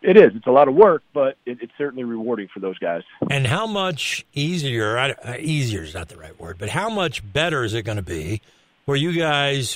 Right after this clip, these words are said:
Speaker 2: when you recruit, now that you got that new facility coming and, you know, all the things that are in the works for Johnny Logan baseball? Because,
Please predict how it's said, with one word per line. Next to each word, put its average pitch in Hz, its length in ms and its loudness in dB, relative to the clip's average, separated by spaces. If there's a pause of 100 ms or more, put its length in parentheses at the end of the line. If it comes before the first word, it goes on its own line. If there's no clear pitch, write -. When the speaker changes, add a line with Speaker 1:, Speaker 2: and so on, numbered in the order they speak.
Speaker 2:
when 143 180 -2
you 139 100 0
recruit, 135 760 -4 (360)
now 151 160 0
that 131 160 -4
you 135 60 -4
got 139 200 -2
that 131 160 -2
new 127 140 -2
facility 165 560 -4
coming 160 720 -2
and, 110 380 -2 (520)
you 165 140 -4
know, 107 220 -2 (520)
all 196 240 0
the 170 60 -2
things 180 340 -4
that 151 100 -2
are 156 60 -2
in 151 100 -2
the 135 100 -2
works 147 400 -2
for 123 140 -6
Johnny 139 280 -2
Logan 120 260 -2
baseball? 147 380 -2
Because, 143 340 -2